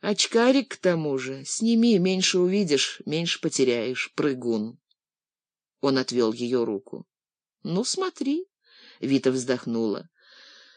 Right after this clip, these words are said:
«Накормил тухлятиной, соблазнил, да ещё рассматривает. Выпустишь ты меня?» «С течением времени», как говорил Остап Бендер. Рост легонько провёл ладонью по её волосам, по лицу.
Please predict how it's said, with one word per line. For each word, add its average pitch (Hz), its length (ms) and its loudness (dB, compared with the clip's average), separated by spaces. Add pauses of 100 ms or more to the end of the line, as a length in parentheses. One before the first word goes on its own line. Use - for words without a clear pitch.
(280)
«Накормил 330 500 10
тухлятиной, 208 840 4
соблазнил, 247 680 6
да 180 60 8
ещё 180 280 6
рассматривает. 135 1040 0
Выпустишь 339 500 4
ты 160 120 0
меня?» 127 340 -4 (1300)
«С - 160 -6
течением 208 760 4
времени», 151 720 2 (440)
как 117 220 0
говорил 123 480 4
Остап 117 400 -2
Бендер. 104 680 -4 (920)
Рост - 640 0
легонько 117 680 2
провёл 117 380 0
ладонью 127 520 0
по 135 80 -6
её 113 240 0
волосам, 151 680 -4
по 117 120 -8
лицу. 107 760 -6